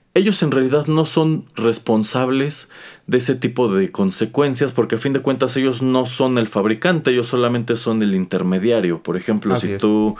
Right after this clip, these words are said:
Speaker 1: vas al súper y compras, no sé, unas galletas y, pues, te las comes y te intoxicas, realmente tu pleito no puede ser con el súper,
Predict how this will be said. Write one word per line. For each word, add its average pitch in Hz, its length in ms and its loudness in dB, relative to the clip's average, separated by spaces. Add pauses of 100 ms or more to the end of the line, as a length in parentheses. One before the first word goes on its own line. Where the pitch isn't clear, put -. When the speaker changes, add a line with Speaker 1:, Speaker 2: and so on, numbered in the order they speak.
(380)
Speaker 1:
vas 117 300 0
al 117 160 2
súper 107 680 0
y 98 100 -2
compras, 104 680 0
no 98 140 2
sé, 117 100 0
unas 113 300 2
galletas 92 760 0 (500)
y, 92 440 2 (600)
pues, - 300 -2
te 95 80 2
las 87 180 0
comes 107 460 2
y 85 60 -2
te - 100 -2
intoxicas, 110 880 -2 (340)
realmente 147 600 0
tu 123 260 -2
pleito 131 400 0
no 127 180 0
puede 131 280 0
ser 127 240 -2
con 123 180 0
el 104 120 2
súper, 127 500 0